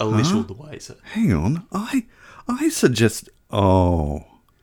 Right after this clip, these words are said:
Speaker 2: you mean something like that. <laughs> Um, anyway, so, sorry, Jeff, um, you, you wasted a guess this week.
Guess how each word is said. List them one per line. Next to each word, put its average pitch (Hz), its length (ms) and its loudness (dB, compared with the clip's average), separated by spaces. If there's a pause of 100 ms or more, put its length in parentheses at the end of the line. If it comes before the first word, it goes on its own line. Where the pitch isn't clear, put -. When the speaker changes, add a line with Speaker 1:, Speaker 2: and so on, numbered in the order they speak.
(520)
Speaker 2:
you 107 120 2
mean 95 180 4
something 95 360 0
like 90 180 -4
that. 90 300 -8 (1160)
<laughs> - 60 -14 (1900)
Um, 107 300 4 (240)
anyway, 131 540 4 (100)
so, 95 300 4 (100)
sorry, 113 320 8
Jeff, 90 400 2
um, 87 540 0
you, 101 500 2
you 95 240 0
wasted 110 460 4
a 92 40 -2
guess 92 300 -2
this - 240 -8
week. 85 380 -6